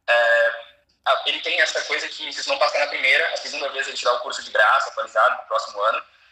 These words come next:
Ainda bem, eu não precisei, mas foi uma, uma rede de segurança, assim, boa pra ter. Eu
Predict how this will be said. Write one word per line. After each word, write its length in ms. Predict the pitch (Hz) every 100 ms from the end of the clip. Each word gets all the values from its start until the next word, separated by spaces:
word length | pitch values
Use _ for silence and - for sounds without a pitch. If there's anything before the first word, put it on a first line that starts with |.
| _ -
Ainda 160 | 147
bem, 100 | 139
eu 60 | 135
não 80 | 131
precisei, 380 | 127 - 127
mas 180 | 131 127
foi 180 | - 113
uma, 640 | 117 117 113 107 101 - - _
uma 140 | 117
rede 140 | 117 117
de 60 |
segurança, 400 | - - 117 120
assim, 180 | 123 120
boa 220 | 113 131
pra 120 | -
ter. 280 | - 113 - - - - _ _
Eu 160 | 160